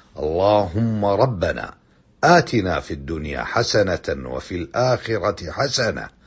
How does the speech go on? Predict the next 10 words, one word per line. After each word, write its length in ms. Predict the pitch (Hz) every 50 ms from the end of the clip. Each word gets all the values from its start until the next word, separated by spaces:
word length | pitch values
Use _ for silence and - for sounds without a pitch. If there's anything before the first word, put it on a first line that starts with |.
| - - - - _ _ _ _ -
وقنا 480 | 82 82 - - 104 98 92 82 76
عذاب 640 | 71 64 57 52 - 57 60 62 65 62 55 52 57
النار'"، 500 | 52 50 52 52 50 50 - - - - - - - - _ - - _ _ _ _ _ _ -
كما 320 | - 151 139 110 92 80
في 220 | - - - 76
كتاب 520 | 71 - - 80 - - 90 87 85 65 69
الله 420 | 67 71 85 95 92 76 71 71
في 200 | 67 - - 67
سورة 440 | 65 - - 85 82 92 95 101 - -
البقرة. 600 | 113 90 71 - 69 - - - 53 - - -